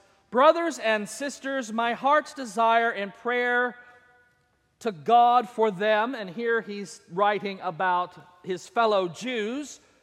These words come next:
his fellow Hebrews, his fellow followers of the Mosaic covenant.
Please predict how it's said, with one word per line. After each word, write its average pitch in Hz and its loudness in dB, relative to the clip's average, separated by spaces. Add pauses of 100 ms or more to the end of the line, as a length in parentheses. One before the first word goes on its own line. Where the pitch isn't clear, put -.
(260)
his 190 -10
fellow 220 0
Hebrews, 233 -6
his 175 -14
fellow 220 -2 (360)
followers 220 4
of 190 0
the 196 -6
Mosaic 185 -2
covenant. 226 2